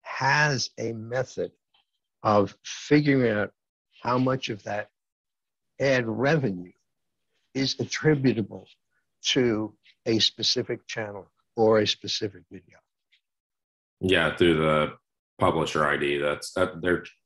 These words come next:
Speaker 2: tracking, just like they do with any ads, they're tracking you. They know how many people have looked at the ad. They know it's connected to your AdSense account, and the ads are switching in and out all the time.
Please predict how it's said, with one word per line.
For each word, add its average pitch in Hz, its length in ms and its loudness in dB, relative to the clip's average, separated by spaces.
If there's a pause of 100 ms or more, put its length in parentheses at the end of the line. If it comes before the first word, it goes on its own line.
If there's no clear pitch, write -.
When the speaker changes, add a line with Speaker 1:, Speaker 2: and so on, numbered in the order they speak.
Speaker 2:
tracking, 80 720 0 (140)
just 98 160 2
like 92 220 4
they 80 220 4
do 78 300 4
with 76 140 0
any 76 420 -6 (600)
ads, 73 360 0
they're 71 180 0
tracking 73 500 -2
you. 71 220 -4
They 71 320 -4
know 73 580 -2 (1000)
how 85 100 2
many 82 180 0
people 78 380 0
have 71 120 -10
looked 80 240 -2
at 76 80 -4
the 78 80 -4
ad. 76 500 0 (540)
They 78 100 -4
know 78 220 -2
it's 78 120 -6
connected 76 440 -6
to - 140 -6
your 73 600 0 (420)
AdSense 73 420 -2
account, 71 480 -2 (120)
and 69 440 -8 (460)
the 87 120 2
ads 92 260 4
are 73 100 0
switching 73 380 -2
in 71 120 -4
and 71 100 -2
out 69 240 -2
all 71 240 -2
the 71 80 -6
time. 71 440 -4